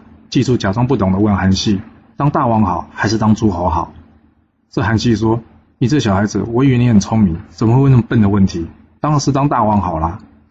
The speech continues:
那记住则问韩系：“那你为什么不当大王呢？”韩系说：“我怎么当大王？我爸爸还是王欸。”那记住接着装的不懂的问道：“总有一天你爸爸会把王位传给你吧？那到时候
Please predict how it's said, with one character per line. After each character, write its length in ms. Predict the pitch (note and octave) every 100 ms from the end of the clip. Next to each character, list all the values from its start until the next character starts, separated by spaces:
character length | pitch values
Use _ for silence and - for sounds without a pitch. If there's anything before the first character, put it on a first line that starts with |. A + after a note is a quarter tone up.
| _ _ - -
那 100 | E3
记 200 | D#3+ C#3+
住 140 | C3
则 140 | A2+ G#2+
问 160 | A2+
韩 240 | G#2 - G2+
系 300 | - A2 G#2 - - _
：“那 80 | F3+
你 120 | A#2
为 100 | A#2
什 100 | G2+
么 60 | G2
不 60 |
当 180 | G2 G#2
大 180 | G#2 F2+
王 120 | D#2+
呢？” 60 | - - - _ _ _
韩 120 | A2+
系 140 | A2 A#2+
说 280 | A#2 A#2 C#3+
：“我 120 | C3
怎 120 | C#3 A#2
么 60 |
当 140 | A2 A2
大 160 | A2
王？ 160 | F#2 E2 -
我 100 | A#2+
爸 140 | B2 D3
爸 120 | A2+
还 120 | G#2
是 100 | A2
王 220 | G2+ E2+
欸。” 160 | E2+ D#2+ - _ _ -
那 80 |
记 160 | C#3+ D#3
住 120 | D3+
接 160 | C3 C#3
着 80 | A#2
装 160 | B2
的 60 | A2
不 100 | -
懂 160 | F#2
的 80 | E2+
问 200 | F2+ F#2
道 200 | F2 D#2+ - - -
：“总 160 | - F3+
有 80 | C3
一 60 |
天 160 | G#2 B2+
你 60 | G#2+
爸 160 | A#2
爸 120 | G#2+
会 120 | F#2+ G#2+
把 100 | F#2
王 140 | F2+
位 80 | G#2+
传 160 | G2
给 120 | F#2+ F#2
你 140 | E2+
吧？ 260 | D2+ C#2+ - - - - _ _
那 80 | D#3
到 160 | D#3
时 120 | C3
候 100 | C#3+